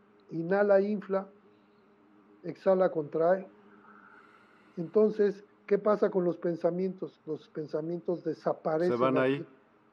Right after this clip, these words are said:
Speaker 2: Sí.
Speaker 1: ¿Qué pasa con las emociones? Pues también
Speaker 2: También.
Speaker 1: desaparecen aquí. Por eso se llama tres mentes en una. Desaparece la mente intelectual, la mente emocional,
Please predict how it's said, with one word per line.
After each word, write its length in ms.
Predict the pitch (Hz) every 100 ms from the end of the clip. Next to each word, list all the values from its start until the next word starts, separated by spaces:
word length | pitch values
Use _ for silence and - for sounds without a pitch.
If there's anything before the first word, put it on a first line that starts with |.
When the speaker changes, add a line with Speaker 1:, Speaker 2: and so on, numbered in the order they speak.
| _ - -
Speaker 2:
Sí. 300 | - 131 127 -
Speaker 1:
¿Qué 120 | 196
pasa 340 | 220 226 233
con 180 | 214 185
las 180 | 180 180
emociones? 800 | 175 180 175 208 214 202 196 - _ _ _
Pues 200 | 156 -
también 380 | 160 151 170 175
Speaker 2:
También. 300 | 110 127 127
Speaker 1:
desaparecen 880 | 160 - 175 147 170 165 180 180 165
aquí. 260 | 156 202
Por 220 | 196 170
eso 200 | 185 185
se 140 | 196 185
llama 300 | 180 175 175
tres 360 | - 185 185
mentes 480 | 165 180 180 185 175
en 120 | 180
una. 240 | 190 190 165 - _ _ _
Desaparece 680 | 160 165 156 165 190 196 196
la 120 | 175
mente 340 | 170 185 180
intelectual, 760 | 180 175 185 202 202 208 202 247 - _ _
la 180 | 147 147
mente 400 | 160 180 180 180
emocional, 720 | 170 165 165 180 170 165 190